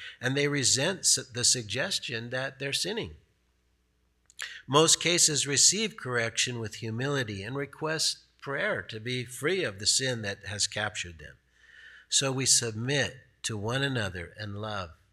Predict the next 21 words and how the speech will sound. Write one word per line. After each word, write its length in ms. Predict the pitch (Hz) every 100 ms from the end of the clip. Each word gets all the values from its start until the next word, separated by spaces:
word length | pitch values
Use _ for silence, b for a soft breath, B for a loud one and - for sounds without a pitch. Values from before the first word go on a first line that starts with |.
| _ _ -
and 160 | 98 95
reverence 400 | 101 92 82 -
for 160 | -
Christ. 600 | 80 - 78 69 - - _ _ _ _ _ _ - B B B B
Pastor 380 | 131 143 - 131
Ohm 260 | 135 135 123
wrote, 280 | 110 101 - - _ B B
"Speaking 580 | - - 185 - 196 175
the 100 | 143
truth 480 | - - 151 156 -
in 180 | 131
love 500 | 123 131 123 110 101 101 _ _ _ _
is 280 | 135 135 120
admittedly 880 | 127 117 110 143 170 147 104 107 110
uncomfortable 1000 | 117 127 135 131 - 143 127 110 90 95
in 180 | 98 107
our 180 | 104 98 -
cultural 480 | 117 117 - 110 98
context, 880 | 92 - 95 90 - - - - _ _ _ _ _ _ _ _ _ _
but 180 | 110 107
it's 220 | 101 -